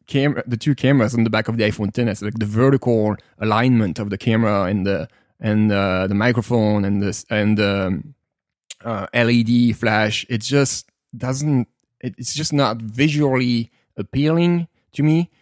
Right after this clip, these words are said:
Uh, it makes the phone stand out, though. That's something. It makes the iPhone stand out. When you see the back of this phone, you know it's an iPhone, and it's an iPhone ten. And that, that's something. But other than that, yeah,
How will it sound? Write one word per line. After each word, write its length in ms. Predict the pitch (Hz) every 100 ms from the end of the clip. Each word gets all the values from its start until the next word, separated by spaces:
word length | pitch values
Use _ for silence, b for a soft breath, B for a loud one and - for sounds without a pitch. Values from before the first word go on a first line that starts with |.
| _ -
Uh, 200 | 113 107
it 160 | 131 123
makes 300 | 151 208 -
the 80 | 143
phone 240 | - 185
stand 320 | 190 - 131 113
out, 240 | 104 98
though. 120 | 98
That's 240 | 107 139 -
something. 400 | 135 127 110 98
It 120 | 123
makes 220 | 151 -
the 100 | 139
iPhone 340 | 135 - 120
stand 240 | 110 113 101
out. 220 | - -
When 120 | 117
you 60 | 117
see 240 | - 180
the 100 | 165
back 380 | 120 123 117 - _ _
of 160 | 107 110
this 160 | 110 -
phone, 460 | 139 117 101 98 - _ -
you 200 | 120 135
know 220 | 131 117
it's 160 | 117 120
an 80 | 104
iPhone, 480 | 104 110 90 87 - -
and 220 | 110 110
it's 160 | -
an 60 | 117
iPhone 340 | 101 - 98
ten. 320 | 95 95 76 - b b b _
And 320 | 110 107 107
that, 200 | 135 113
that's 220 | 120 147
something. 680 | - 127 123 101 98 101 104
But 180 | 110 -
other 160 | 127 135
than 160 | 143 120
that, 360 | 127 123 -
yeah, 220 | 110 82